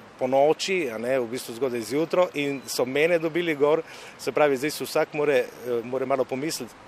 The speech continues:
kaj bi bilo, če bi svojega direktorja, ker pač jaz sem bil njen direktor, če bi ga srečala tam ob, eh, nekdo, ne, ena oseba ob cesti, ko štopa, ko skače, bi šel mimo ali kaj je bilo. V glavnem, jaz sem imel tak slučaj,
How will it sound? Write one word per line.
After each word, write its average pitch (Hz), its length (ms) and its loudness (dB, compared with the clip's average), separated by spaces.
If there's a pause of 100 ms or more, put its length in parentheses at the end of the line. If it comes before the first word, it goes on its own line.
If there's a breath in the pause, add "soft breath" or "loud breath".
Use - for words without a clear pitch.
kaj 160 120 4
bi 143 120 -2
bilo, 156 160 6
če - 140 -2
bi 120 100 -4
svojega 131 380 0
direktorja, 123 540 0
ker 104 180 -10
pač 113 240 -6
jaz 110 80 -10
sem 120 160 -8
bil 107 100 -8
njen 117 180 -4
direktor, 131 360 -2 (360 loud breath)
če 156 120 0
bi 139 120 2
ga 123 140 2
srečala 156 480 6
tam 147 240 6
ob, 127 80 0 (320)
eh, 139 160 4
nekdo, 135 420 4 (220)
ne, 139 160 2
ena 147 100 4
oseba 135 320 4
ob 123 120 4
cesti, 160 460 4 (340 loud breath)
ko 131 340 8 (160)
štopa, 165 460 6
ko 147 100 -2
skače, 156 380 6
bi 147 80 -4
šel 170 180 0
mimo 175 240 4
ali 147 100 6
kaj 147 140 4
je 135 60 2
bilo. 139 180 0
V 127 120 -2
glavnem, 147 340 6
jaz 143 120 4
sem 131 140 -6
imel 135 120 -2 (320 loud breath)
tak 147 180 2
slučaj, 147 420 4